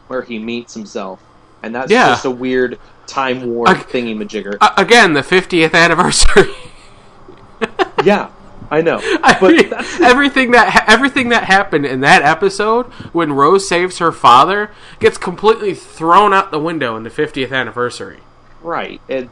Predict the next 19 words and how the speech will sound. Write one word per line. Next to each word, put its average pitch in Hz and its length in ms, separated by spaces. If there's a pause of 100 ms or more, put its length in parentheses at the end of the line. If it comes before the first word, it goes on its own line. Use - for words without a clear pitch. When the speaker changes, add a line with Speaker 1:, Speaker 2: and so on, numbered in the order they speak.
Speaker 1:
that's 147 240
the 165 80
only 143 180
logical 117 520
explanation 104 680
I 98 60
can 98 140
have 107 240
for - 140
that. 92 280 (800)
Or, 123 540 (3000)
well, 117 400 (1500)
no, 147 260
there's 135 220
not 160 160
really 143 220
anything 123 320
else 110 240
unless 107 440